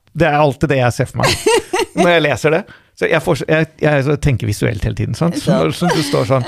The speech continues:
Speaker 1: du står sånn, hun er som en kjøpmannsskip, så tenker jeg, «Wow, svær»,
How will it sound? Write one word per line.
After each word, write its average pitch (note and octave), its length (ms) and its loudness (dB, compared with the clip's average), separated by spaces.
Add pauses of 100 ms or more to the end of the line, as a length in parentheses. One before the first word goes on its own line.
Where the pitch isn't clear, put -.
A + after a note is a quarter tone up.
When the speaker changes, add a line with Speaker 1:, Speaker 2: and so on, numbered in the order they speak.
(300)
Speaker 1:
du D#3 100 2
står C3+ 240 0
sånn, B2+ 200 0 (120)
hun C3 160 2
er A#2+ 160 2
som B2+ 160 -4
en B2+ 80 0
kjøpmannsskip, - 1040 -4
så C3 140 -6
tenker A#2 320 -2
jeg, G#2 80 4
«Wow, D#3 320 2
svær», G#2 300 -2